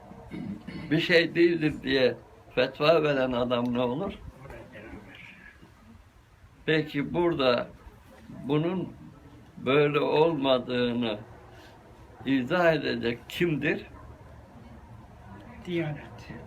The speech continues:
Speaker 1: Evvela devlettir. Sonra diyanettir. E sen? Sen kalben buğz edeceksin. Susarsan sen de aynı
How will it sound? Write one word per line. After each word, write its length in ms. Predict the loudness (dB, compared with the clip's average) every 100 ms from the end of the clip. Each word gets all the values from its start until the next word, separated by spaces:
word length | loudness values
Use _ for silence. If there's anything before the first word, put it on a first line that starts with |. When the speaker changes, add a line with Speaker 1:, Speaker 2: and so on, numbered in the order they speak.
| -18 -18 -18 -18 -18 -18 0
Speaker 1:
Evvela 680 | 6 6 4 2 2 2 2
devlettir. 680 | 6 6 4 -2 -6 -12 -12 -16 -20 -20 -20 -20 -10
Sonra 480 | 0 2 4 2 0
diyanettir. 720 | 2 2 2 -6 -6 -4 -4 -6 -16 -20 -20 -20 -20 -8
E 80 | -6
sen? 360 | 2 2 4 -2 -10 -20 -20 -20 -20 -20 -20 -20 -20 -6
Sen 220 | 0 0 2
kalben 640 | 2 2 0 0 2 2
buğz 260 | 2 0
edeceksin. 640 | -2 -4 -8 -10 -12 -16 -18 -20 -18 -20 -20 -20 -20 -20 -18 -18
Susarsan 760 | -8 -6 0 2 2 4 4 2 -4 -18 -20 -18 -18 -18 -18 -18 -20 -6
sen 260 | -2 0 2
de 80 | 2
aynı 560 | 4 4 2 0 -4